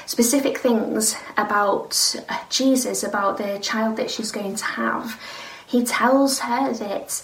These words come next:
um, he's going to have the throne of his father David and that his kingdom will never end. He prophesies these amazing things about him.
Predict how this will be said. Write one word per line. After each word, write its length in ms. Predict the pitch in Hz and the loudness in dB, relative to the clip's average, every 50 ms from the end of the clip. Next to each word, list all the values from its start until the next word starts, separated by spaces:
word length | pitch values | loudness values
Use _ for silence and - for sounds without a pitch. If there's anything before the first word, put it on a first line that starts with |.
| - - - - | -10 -14 -10 -4
um, 160 | - - - - | -2 -2 0 0
he's 260 | 233 233 226 226 220 - | 4 6 6 6 6 4
going 180 | 233 208 202 | 0 0 -2
to 80 | 214 226 | 0 -2
have 180 | 220 208 - | -2 -2 -2
the 60 | - - | -4 -6
throne 580 | - - - 220 226 220 233 247 247 247 233 | -6 -4 0 2 4 6 6 8 8 8 6
of 120 | 220 214 185 | 6 2 0
his 160 | 190 - - | -2 -4 -2
father 340 | - 208 202 190 185 185 185 | -2 -2 -2 0 0 -2 -2
David 560 | - 214 214 226 233 233 254 240 240 226 - | -2 0 2 2 4 4 4 2 2 0 0
and 180 | - 196 196 | -2 -6 -6
that 180 | 202 196 - - | -6 -6 -6 -6
his 220 | - 214 202 - | -6 -6 -6 -6
kingdom 720 | - - - - 240 262 269 262 254 233 214 180 190 190 | -6 -6 -2 0 4 6 6 6 6 4 0 -2 -4 -4
will 120 | 196 202 202 | -4 -4 -4
never 380 | 208 220 208 202 196 208 196 - - | -2 -2 0 -2 -2 -2 -4 -2 0
end. 380 | 220 226 226 214 - 220 - | 2 2 2 0 -2 -4 -4
He 100 | - 226 | -2 -4
prophesies 680 | 220 - - 254 254 - 262 - - 220 208 202 196 - | -2 -2 -4 -4 -4 -4 -4 -4 -4 -4 -6 -6 -8 -8
these 200 | 220 208 208 208 | -6 -8 -6 -6
amazing 600 | 196 196 208 208 220 226 226 220 233 226 226 226 | -6 -6 -2 2 2 4 4 4 2 0 0 0
things 440 | - 233 220 202 185 185 - - - | 0 -2 -4 -4 -6 -8 -8 -8 -8
about 380 | 196 - 202 208 226 226 - | -6 -4 0 0 2 0 0
him. 320 | - 202 196 190 185 185 | -2 -4 -2 -2 -4 -6